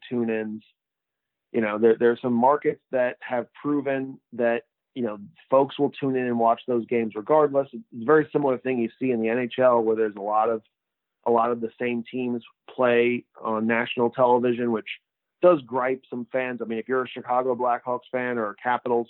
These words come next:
Washington Capitals or Boston Bruins fan, you'll see your team on national T V a lot. If you are a Dallas Stars fan or Nashville Predators fan, um, y-, you might be a little bit miffed by the fact that you're not on, but there's,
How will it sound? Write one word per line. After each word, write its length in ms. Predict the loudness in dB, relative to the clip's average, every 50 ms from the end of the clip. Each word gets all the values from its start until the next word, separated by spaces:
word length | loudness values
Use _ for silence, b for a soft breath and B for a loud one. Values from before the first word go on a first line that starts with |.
| -2
Washington 320 | 0 0 0 0 -2 -8 -4
Capitals 380 | -2 -2 -2 0 0 -2 -2
or 60 | -2 -4
Boston 380 | -2 -2 -2 -2 -2 -6 -4
Bruins 280 | 0 0 0 0 -2 -2 -2
fan, 340 | -2 0 0 -2 -4 -6 -12 _ _ _ _ _ _
you'll 200 | 2 2 2 2 4
see 100 | 4 6
your 220 | 8 8 6 4 _ -4
team 200 | -2 -2 2 2
on 100 | 2 2
national 400 | 2 0 -2 -2 -4 -6 -8 -8
T 180 | -4 -4 -2 0
V 120 | 2 2
a 80 | 4 6
lot. 300 | 6 4 4 2 -2 _
If 100 | -16 -6
you 240 | 0 2 2 4 4
are 300 | 4 4 4 4 4 2
a 420 | 2 0 0 0 -2 -2 -4 -6 _ _ _ _ _ _ _ _ 0
Dallas 360 | 2 2 2 2 0 -6 -6
Stars 400 | -4 -2 0 0 0 0 -2 -4 -6 -6
fan 320 | -4 -2 -2 -2 -2 -2
or 100 | -4 -6
Nashville 420 | -4 -4 -4 -6 -6 -4 -4 -4 -4
Predators 500 | -2 0 0 0 0 0 -2 -2 -2 -4 -6
fan, 400 | -4 -2 -2 0 -2 -4 -6 -8 _ _ -8
um, 480 | -6 -4 -4 -4 -4 -4 -6 -6 -8 -10 _ _
y-, 140 | -12 -12 -8 -2
you 120 | 2 2
might 180 | 4 4 4 6
be 60 | 6
a 40 | 6
little 140 | 6 6
bit 180 | 6 4 2 4
miffed 280 | 4 2 2 2 2 0
by 120 | 0 0
the 60 | 0
fact 300 | 0 0 0 0 0 0
that 160 | -4 -6 -4
you're 80 | -2 -2
not 220 | 0 2 4 4
on, 200 | 4 2 2 0
but 160 | -2 -6 -6 -8 _ _ _ _ _ _ _ _ _ -4
there's, 340 | -2 0 0 0 -2 -4